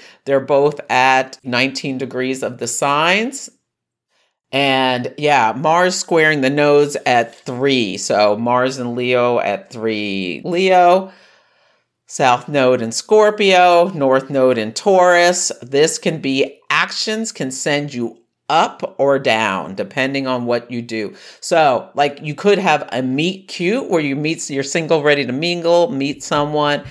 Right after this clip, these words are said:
and deciding to ask them out could be you just met your future spouse. So that could be a positive with this energy.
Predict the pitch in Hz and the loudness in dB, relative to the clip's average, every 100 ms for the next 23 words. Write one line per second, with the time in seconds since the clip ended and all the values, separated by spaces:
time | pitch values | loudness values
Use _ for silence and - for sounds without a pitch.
0 | - - - 123 127 120 117 - - _ | -20 -20 -8 -2 0 0 -4 -8 -20 _
1 | _ - 127 - 180 175 190 180 160 - | _ -6 -6 0 2 2 0 -4 -4 -4
2 | - 139 165 170 - 131 123 _ 156 170 | -2 -2 -2 -4 -6 -6 -6 _ 0 2
3 | 233 240 - _ _ - 135 127 139 147 | 0 -2 -8 _ _ -10 -10 -6 -6 -4
4 | 135 127 - 139 131 135 127 131 120 110 | -4 -8 -10 -8 -6 -6 -6 -2 0 0
5 | 117 113 110 - 113 113 120 104 - - | -2 -4 -4 -6 -8 -4 -2 -2 -4 -8
6 | - 101 52 - - _ - - - 123 | -2 -2 -2 -6 -18 _ -20 -20 -6 0
7 | 120 117 - 131 147 - 180 127 139 127 | 2 0 0 2 2 -2 -8 -4 -2 2
8 | 123 120 - 127 120 127 127 127 127 127 | 0 -2 -2 -2 -2 -4 -4 -4 -2 -4
9 | 131 - 127 127 - - 120 147 156 170 | -4 -4 -6 -6 -6 -6 -4 -4 -4 -4
10 | 190 185 | -4 -4